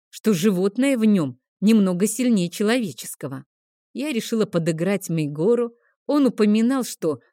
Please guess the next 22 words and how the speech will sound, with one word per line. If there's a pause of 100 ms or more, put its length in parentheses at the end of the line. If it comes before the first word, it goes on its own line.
намерен
разобраться
с
пауком, (240)
но
без
подробностей. (440)
Похоже,
что
пожилой
целитель
придумал
способ (100)
отомстить
мерзкому
двуликому. (760)
А
как
же
тебя
не
ждать,